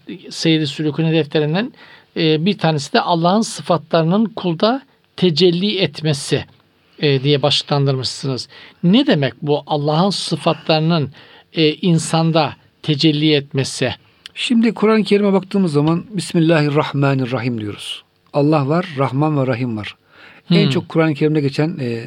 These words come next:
Speaker 2: sıfatlar rahmet, merhamet, şefkat. Allahü Teala bu sıfatların bize tecelli etmesini istiyor. Ne kadar merhametliysek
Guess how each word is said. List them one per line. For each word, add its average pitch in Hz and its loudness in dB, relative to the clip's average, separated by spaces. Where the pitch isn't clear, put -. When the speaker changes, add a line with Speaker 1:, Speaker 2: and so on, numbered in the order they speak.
Speaker 2:
sıfatlar 170 -6
rahmet, 131 -4
merhamet, 131 -2
şefkat. - -6
Allahü 226 2
Teala 185 0
bu 240 0
sıfatların 180 -2
bize 160 0
tecelli 175 4
etmesini 135 -2
istiyor. 98 -12
Ne 190 2
kadar 262 4
merhametliysek 190 0